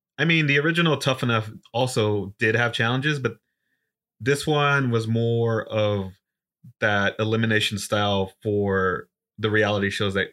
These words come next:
came out during that time. And yeah, I think we haven't really seen any of those beforehand. And also, this is the first time where we had that pro and rookie dynamic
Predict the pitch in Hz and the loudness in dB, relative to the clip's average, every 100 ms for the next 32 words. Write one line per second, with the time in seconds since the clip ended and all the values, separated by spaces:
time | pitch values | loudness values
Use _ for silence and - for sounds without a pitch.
0 | - - 110 98 95 92 - - 104 98 | -12 -6 -2 -2 -2 -4 -8 -4 -2 0
1 | 95 80 - 95 85 98 - _ _ _ | -2 -4 -4 -4 -4 -6 -8 _ _ _
2 | _ - 107 101 101 95 95 - _ 110 | _ -4 0 0 0 0 -4 -8 _ 0
3 | 117 95 82 101 127 127 - - 113 113 | 0 2 -2 0 -2 -2 -10 -8 -2 0
4 | 123 110 107 104 - 110 107 104 104 98 | 0 -2 -2 -4 -2 -2 -2 -2 -2 -2
5 | 98 101 98 - 110 113 98 110 113 135 | -2 -2 -6 -14 -14 -10 -6 0 2 2
6 | 143 156 - _ _ - 120 147 143 139 | 0 -4 -12 _ _ -4 0 2 2 0
7 | 139 139 127 - 117 117 127 110 107 104 | 0 0 -4 0 0 0 0 2 2 0
8 | 101 101 98 95 90 - _ _ _ - | 2 2 2 0 -2 -8 _ _ _ -4
9 | 110 113 110 101 104 98 - - 110 107 | 0 2 2 0 0 -2 -4 0 2 4
10 | 107 104 101 - 101 98 98 101 113 104 | 4 0 -2 -4 -4 0 0 0 0 0
11 | 98 95 92 90 90 - | 0 0 -2 -2 -4 -6